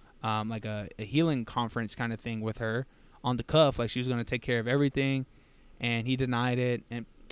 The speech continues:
long story short, Buddy didn't have cancer, y'all. Buddy lied about it.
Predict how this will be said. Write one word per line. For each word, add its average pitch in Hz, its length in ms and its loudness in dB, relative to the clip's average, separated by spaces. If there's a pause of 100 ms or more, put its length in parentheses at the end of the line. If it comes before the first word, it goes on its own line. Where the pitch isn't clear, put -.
long 269 240 4
story 233 280 8
short, 185 420 6
Buddy 214 260 8
didn't 190 220 4
have 147 260 0
cancer, 123 420 0
y'all. 104 400 0 (1300)
Buddy 185 240 8
lied 170 360 4
about 117 320 4
it. 98 160 -8